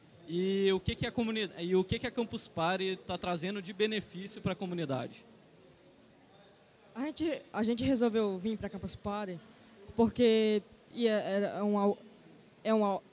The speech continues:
Speaker 2: é algo novo pra gente, não pra mim, mas pra comunidade, algo, uma experiência nova, e a gente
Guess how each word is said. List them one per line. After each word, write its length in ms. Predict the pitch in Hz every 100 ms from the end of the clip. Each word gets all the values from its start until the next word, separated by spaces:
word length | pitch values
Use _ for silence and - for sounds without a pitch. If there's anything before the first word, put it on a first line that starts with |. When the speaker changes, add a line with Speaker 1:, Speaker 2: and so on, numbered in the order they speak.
| -
Speaker 2:
é 120 | 208
algo 320 | 208 202 202
novo 500 | 208 202 240 262 320 - -
pra 200 | 214 220
gente, 520 | 196 208 240 - 208 202 123
não 180 | 170 269
pra 340 | 311 233 226 240
mim, 280 | 220 240 269
mas 180 | 247 220
pra 80 | 233
comunidade, 720 | 233 233 220 196 208 247 285 - - - - -
algo, 500 | 208 233 220 233 226
uma 140 | 226
experiência 480 | 226 226 240 240 240
nova, 560 | 214 214 285 285 320 277 - - - - - - -
e 640 | 220 233 233 233 233 226 208 - -
a 120 | 220
gente 380 | 247 - 311 294